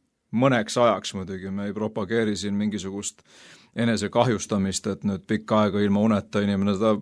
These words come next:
tekitab enda ajule võib-olla pöördumatu kahjustuse sellega.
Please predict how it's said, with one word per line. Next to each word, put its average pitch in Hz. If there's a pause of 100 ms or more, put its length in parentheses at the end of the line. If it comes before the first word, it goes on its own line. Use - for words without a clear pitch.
(140)
tekitab 107
enda 104 (720)
ajule 107
võib-olla 104
pöördumatu 101
kahjustuse 98
sellega. 90